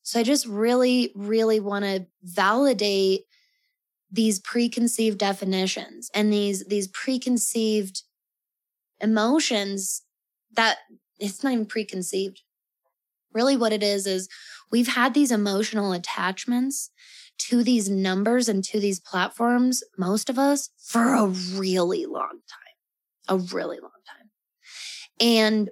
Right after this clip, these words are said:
we are not even really talking about this, but it's probably something that we very well could use some therapy for. Um, and that might sound a little silly, but I wouldn't be surprised if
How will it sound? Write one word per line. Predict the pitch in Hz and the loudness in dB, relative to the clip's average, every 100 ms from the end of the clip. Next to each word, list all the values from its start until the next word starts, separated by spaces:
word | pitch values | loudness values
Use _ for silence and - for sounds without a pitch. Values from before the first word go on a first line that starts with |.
| - | -6
we | 208 220 233 240 247 240 208 - _ _ _ _ _ _ - | -4 0 2 2 4 2 0 -4 _ _ _ _ _ _ -2
are | 214 202 | 0 2
not | 190 208 233 | 2 2 2
even | 226 220 208 | 0 0 0
really | 208 196 185 | 0 -2 -4
talking | - 165 190 247 262 | -6 -8 -4 -4 -2
about | 277 294 294 | 0 -2 0
this, | 311 311 - - _ | 0 0 -2 -6 _
but | 220 214 196 - | 2 2 2 -2
it's | 208 - | -8 -8
probably | - 208 294 294 | -6 -2 0 0
something | 247 214 196 196 | 0 -2 -2 -4
that | 190 185 | -2 -2
we | 185 | -2
very | 175 180 185 | -2 -2 -2
well | 185 175 | 0 -2
could | 180 170 | -4 -10
use | 180 180 180 170 - _ | -4 -4 -4 -8 -12 _
some | - 208 196 | -8 -6 -4
therapy | 208 262 330 165 - | -2 -2 -2 -6 -14
for. | - - - _ - - - - _ - | -14 -14 -14 _ -20 -20 -20 -20 _ -4
Um, | 202 202 190 185 180 185 _ _ _ _ _ | 0 2 0 -4 -8 -12 _ _ _ _ _
and | - 220 | -2 -2
that | 208 | 0
might | 208 220 - | 0 -2 0
sound | 220 226 | 0 0
a | 220 | 2
little | 220 220 | 2 2
silly, | 208 - 220 311 208 | 2 2 4 4 4
but | 214 | 4
I | 202 202 | 2 4
wouldn't | 214 240 220 | 2 2 0
be | 240 | 0
surprised | 226 214 - 220 285 262 220 214 - - | 0 -4 -2 2 4 4 2 0 -4 0
if | 220 214 208 202 - | 2 4 4 2 -6